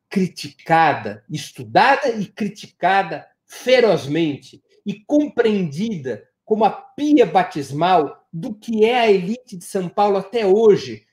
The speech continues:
do que é o tucanato, do que são os liberais de São Paulo, profundamente vinculados a interesses regressistas, a interesses que se voltam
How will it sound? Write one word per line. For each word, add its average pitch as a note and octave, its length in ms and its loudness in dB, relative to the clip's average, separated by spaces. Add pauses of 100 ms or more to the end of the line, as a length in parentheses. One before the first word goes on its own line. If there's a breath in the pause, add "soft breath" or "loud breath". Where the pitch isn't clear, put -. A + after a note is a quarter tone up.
(120)
do B2+ 140 -20
que - 160 -16
é B2 60 -6
o A#2+ 80 -8
tucanato, D#3+ 1000 -6 (680)
do C#3+ 160 -6
que - 160 -20
são D#3 260 -4
os B2 120 -6
liberais D3+ 680 4
de D3 80 -2
São C3+ 280 -8
Paulo, C3 580 0 (380)
profundamente G#3 920 0
vinculados E3 720 -2
a F3 60 -2
interesses E3+ 760 -6 (220)
regressistas, E3+ 1200 -6 (180)
a C#3+ 80 -2
interesses E3+ 640 -2
que F3 120 -12
se - 160 -8
voltam D#3+ 580 0